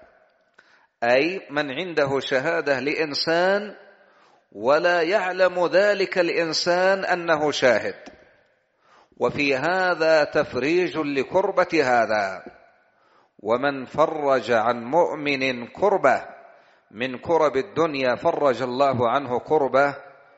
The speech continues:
من كرب يوم القيامة. هذا قول. القول الثاني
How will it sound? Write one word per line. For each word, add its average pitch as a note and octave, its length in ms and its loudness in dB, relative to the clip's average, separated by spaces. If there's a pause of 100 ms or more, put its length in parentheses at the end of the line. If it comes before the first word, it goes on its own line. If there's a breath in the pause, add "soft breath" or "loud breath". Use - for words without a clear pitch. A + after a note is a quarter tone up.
(160)
من A#2 320 -8
كرب D3 520 0
يوم C3 560 2
القيامة. A2 760 0 (1600)
هذا G3+ 460 2
قول. G#2+ 480 2 (1700)
القول G#3 400 2
الثاني E3+ 760 0